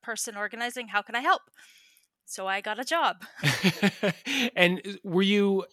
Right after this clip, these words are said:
Speaker 2: involved in teaching in any way? Like, you were, uh, just supporting your, your son, but, um, how did you get involved with, uh, where you are now as a chairperson?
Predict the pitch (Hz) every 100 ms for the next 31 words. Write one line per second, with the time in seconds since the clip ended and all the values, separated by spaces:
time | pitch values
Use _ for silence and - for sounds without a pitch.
0 | _ 190 175 165 170 214 208 180 - 208
1 | - 220 208 202 202 202 180 180 190 220
2 | 208 151 139 151 160 156 156 147 135 -
3 | - - 139 135 131 175 170 - 202 233
4 | 196 165 151 139 127 - _ 139 120 -
5 | 233 160 127 135 - - 143 131 - -
6 | - - 139 131 127 - _ _ _ -
7 | 160 180 175 147 170 156 147 131 156 151
8 | 139 143 139 127 135 123 131 - 131 120
9 | 117 135 135 135 127 120 127 120 113 110
10 | 110 117 - 123 -